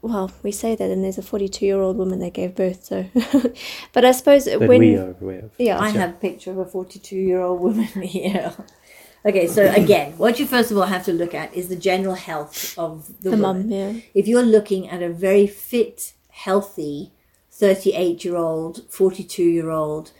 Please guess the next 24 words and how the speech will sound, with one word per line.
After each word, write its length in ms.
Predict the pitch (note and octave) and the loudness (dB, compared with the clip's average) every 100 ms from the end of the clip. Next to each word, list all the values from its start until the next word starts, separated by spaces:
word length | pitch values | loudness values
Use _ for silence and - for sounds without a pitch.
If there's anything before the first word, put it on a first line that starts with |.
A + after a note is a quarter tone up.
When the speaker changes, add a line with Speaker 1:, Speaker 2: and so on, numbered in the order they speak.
| _ - | _ -6
Speaker 3:
then 100 | G#3 | 0
we 80 | G#3+ | 4
need 180 | A3+ A3+ | 2 2
to 100 | A3 | -2
look 400 | G3 G3 G#3+ G#3 | 0 4 4 2
at 100 | F3 | -8
her 140 | F#3 | -8
circumstances, 1160 | E3+ A3 A3 G#3+ G#3 G3 F#3+ F#3 F3+ F3+ F3+ A3 | -4 -2 0 -2 -2 -4 -6 -6 -4 -4 -4 -6
Speaker 1:
Mm. 140 | G3+ A3 _ _ E3 | -8 -10 _ _ -10
Speaker 3:
uh, 640 | E3+ E3 E3 D3+ D3 - - - _ D#3 | -6 -4 -4 -6 -10 -14 -20 -20 _ -14
her 120 | E3+ | -8
general 520 | E3+ E3+ F3+ F3+ E3+ E3+ | -8 -4 -4 -2 -2 -2
condition 540 | F#3 F3 F3+ F3+ E3+ | -4 -4 -4 -4 -8
of 100 | E3 | -8
her 120 | E3 | -10
body 420 | D#3+ F3+ F3+ F#3 | -4 -2 -2 -2
in 100 | F3+ | -2
the 80 | D#3+ | -4
pregnancy, 840 | - G3 F#3+ F#3+ F#3 F3 E3+ E3 | -6 -4 -2 -2 -4 0 2 0
and, 520 | E3 D#3+ E3 E3+ D#3+ - _ - | -4 -8 -8 -8 -10 -18 _ -8
you 100 | A3 | -8
know, 180 | D#3+ D3 _ _ _ _ | -8 -14 _ _ _ _
yeah, 240 | A#3 A3+ - - | -6 -6 -6 -14
and 260 | F#3 G3 G3+ | -12 -10 -12